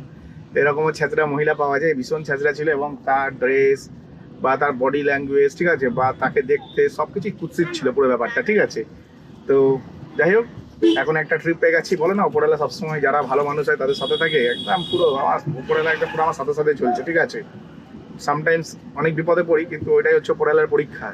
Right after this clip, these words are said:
মানে যখন আমরা বিপদে পড়ি না, আমরা ভাবি ওপরওয়ালা কী করছে আমাদের সাথে, পরীক্ষা নিচ্ছে, পরীক্ষা নিচ্ছে, আর কিছু না, ঠিক আছে? যেমন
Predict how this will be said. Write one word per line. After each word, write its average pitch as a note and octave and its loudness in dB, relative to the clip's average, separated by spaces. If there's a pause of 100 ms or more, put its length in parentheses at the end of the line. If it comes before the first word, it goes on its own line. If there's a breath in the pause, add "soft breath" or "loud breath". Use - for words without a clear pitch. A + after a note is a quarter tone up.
(120)
মানে B2 0
যখন C3+ -2
আমরা D3+ 0
বিপদে D3+ 0
পড়ি F3 0
না, E3+ 0
আমরা C#3+ 0
ভাবি D3 0
ওপরওয়ালা C#3+ 0
কী B2 -10
করছে C#3 0
আমাদের C3 -4
সাথে, - -12 (500)
পরীক্ষা F#3 2
নিচ্ছে, F3 0
পরীক্ষা D#3 -2
নিচ্ছে, C#3 -4
আর C3 0
কিছু - 0
না, - 4
ঠিক - 2
আছে? - 2 (560)
যেমন D3 0